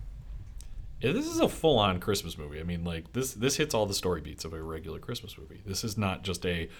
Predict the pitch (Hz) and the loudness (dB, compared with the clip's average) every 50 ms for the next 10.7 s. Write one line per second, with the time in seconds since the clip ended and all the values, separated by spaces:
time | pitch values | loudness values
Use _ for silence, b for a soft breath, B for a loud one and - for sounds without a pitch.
0 | B B - 117 120 117 113 110 - - - - 110 98 - - - 107 92 85 | B B 8 8 10 10 8 6 2 -2 0 0 0 0 0 0 0 2 2 2
1 | - - - - 107 95 - - - - - 123 110 - - 76 - - - - | 0 -4 2 4 4 4 4 0 -8 -4 0 0 0 0 -2 -4 -6 -6 -8 -10
2 | - - - - 104 - - B B B B B B B - - 107 85 80 78 | -12 -6 -4 -2 -2 -2 -2 B B B B B B B 4 6 6 6 6 2
3 | - 92 90 87 82 76 71 - - 92 101 101 - B B B B B B B | 2 2 2 2 2 -2 -6 -6 -4 -2 0 0 -2 B B B B B B B
4 | - - - 92 85 85 80 78 78 76 - 87 76 - - 226 156 170 160 117 | -4 -2 -2 -2 -2 -4 -6 -6 -6 -4 -4 -4 -2 -2 0 0 2 6 6 6
5 | 92 90 87 - - - 127 110 - - 92 87 - - - - 95 92 82 - | 6 6 4 0 2 6 6 6 6 4 0 -2 -2 -4 -2 0 0 0 0 0
6 | - - - - - - - 95 98 95 90 85 80 82 78 76 - - - - | -4 -10 -14 -16 -10 -6 -2 0 2 2 2 2 0 -2 -4 -6 -8 -12 -12 -10
7 | - 87 90 110 113 - - 127 120 117 120 117 - - - 87 82 80 73 - | -6 -2 0 0 0 2 0 0 0 0 0 -2 -4 -4 -4 -6 -6 -6 -8 -10
8 | - - - 104 92 87 87 85 85 82 - - - 104 98 98 98 98 87 85 | -6 -2 2 2 4 4 2 2 0 -2 -4 -2 0 0 2 2 2 0 0 0
9 | 78 76 76 - - 87 82 78 78 78 80 - - - - - - - - b | -2 -2 -4 -4 -4 -4 -4 -4 -6 -6 -8 -8 -8 -8 -10 -10 -10 -12 -14 b
10 | b b b b b b - - 123 120 113 107 110 104 | b b b b b b -2 2 4 4 6 4 4 0